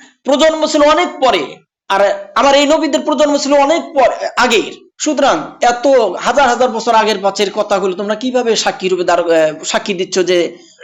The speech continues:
তারা সরাসরি এবং সঠিকভাবে সঠিক পদ্ধতিতে আমার কাছে, আমাদের কাছে আপনার বাণী পৌঁছে দিয়েছে?"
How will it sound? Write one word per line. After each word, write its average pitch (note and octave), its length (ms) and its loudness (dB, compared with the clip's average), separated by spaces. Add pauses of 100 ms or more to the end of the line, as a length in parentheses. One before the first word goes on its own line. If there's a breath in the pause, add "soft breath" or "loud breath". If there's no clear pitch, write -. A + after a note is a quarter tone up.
(100)
তারা F3+ 360 4
সরাসরি G3+ 720 0 (180 loud breath)
এবং F#3+ 160 0
সঠিকভাবে A#3 580 0
সঠিক A3+ 360 -2
পদ্ধতিতে G3+ 600 -2 (300 loud breath)
আমার F#3+ 260 2
কাছে, F3+ 200 0
আমাদের G3 340 2
কাছে F#3+ 340 0 (280)
আপনার F3 300 0
বাণী F3 160 0
পৌঁছে G3 280 -2
দিয়েছে?" G#3 420 -2